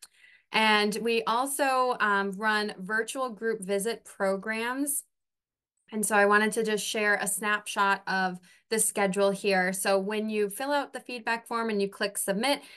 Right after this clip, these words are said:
it's actually gonna link right to our website as well. And let me actually put our website right into the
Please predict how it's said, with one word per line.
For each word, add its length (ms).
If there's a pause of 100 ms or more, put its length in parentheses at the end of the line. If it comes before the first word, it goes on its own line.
(140)
it's 160
actually 300
gonna 200
link 400
right 340
to 220
our 220
website 640
as 240
well. 520
And 180
let 100
me 140
actually 300
put 160
our 120
website 640 (320)
right 300
into 600 (140)
the 380